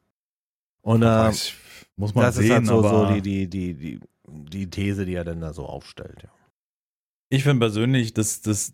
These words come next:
Speaker 2: mir ist das relativ wurscht, weil im Ende-, im Endeffekt dann ein Spiel bei rumkommt am Ende, was gut läuft. Und ob das jetzt ein großer oder kleiner Hersteller ist, wir müssen uns einfach meines Erachtens dran gewöhnen, dass keiner dieser großen Namen noch Bestand hat, ne, wo Blizzard früher für Qualität
Speaker 1: Genau, ja,
Speaker 2: stand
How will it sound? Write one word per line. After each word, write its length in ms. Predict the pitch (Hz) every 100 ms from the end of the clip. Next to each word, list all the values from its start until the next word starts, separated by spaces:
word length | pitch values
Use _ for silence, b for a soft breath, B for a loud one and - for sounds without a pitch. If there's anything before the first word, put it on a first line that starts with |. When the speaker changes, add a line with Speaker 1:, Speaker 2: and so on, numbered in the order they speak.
| _
Speaker 2:
mir 200 | - 131
ist 120 | 156 151
das 160 | -
relativ 400 | 127 131 117 104
wurscht, 420 | 120 165 208 -
weil 140 | 117 120
im 100 | 117
Ende-, 140 | 117
im 80 | 123
Endeffekt 400 | 117 127 135 135
dann 140 | 117
ein 20 | 113
Spiel 240 | - 127
bei 60 | 127
rumkommt 380 | 120 131 131
am 140 | 127 101
Ende, 300 | 107 127 117
was 220 | 110 -
gut 140 | 120
läuft. 380 | 107 104 135 139
Und 100 | 92
ob 140 | 113 -
das 80 |
jetzt 160 | 120 -
ein 40 |
großer 260 | 110 107 127
oder 160 | 131 107
kleiner 240 | 107 127
Hersteller 400 | 123 113 107 101
ist, 140 | 110
wir 60 | 107
müssen 200 | 107 120
uns 100 | 117
einfach 300 | 95 113 104 - _
meines 380 | 98 127 165 -
Erachtens 380 | - - 101
dran 220 | - 98 98
gewöhnen, 460 | 90 95 113 117 B B B B -
dass 300 | 101 - -
keiner 420 | - 123 123 101
dieser 440 | 101 101 98 95 b b b -
großen 380 | 117 127 135 113
Namen 260 | 107 110 120
noch 160 | 110
Bestand 460 | - 104 107 120 123
hat, 240 | 135 -
ne, 180 | 113 113
wo 60 | 107
Blizzard 420 | 110 117 135 -
früher 280 | - 131 117
für 160 | 107
Qualität 300 | 104 123 117
Speaker 1:
Genau, 120 | 113 110
ja, 60 |
Speaker 2:
stand 200 | 107 110